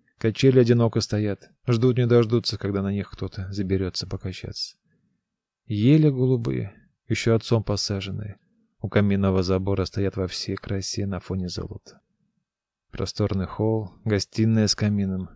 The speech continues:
спальня с отделанными деревом стенами и потолком. Анну с собой взять, ей там точно понравится.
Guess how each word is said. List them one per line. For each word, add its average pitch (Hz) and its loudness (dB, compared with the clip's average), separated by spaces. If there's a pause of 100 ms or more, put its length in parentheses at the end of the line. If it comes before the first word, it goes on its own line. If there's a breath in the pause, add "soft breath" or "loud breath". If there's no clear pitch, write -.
(140)
спальня 135 2
с - -2
отделанными 117 0
деревом 110 -2
стенами 104 -4
и 107 -4
потолком. 107 -10 (640)
Анну 131 2
с - 0
собой 120 2
взять, 110 -6 (300)
ей 117 4
там 110 2
точно 127 4
понравится. 113 4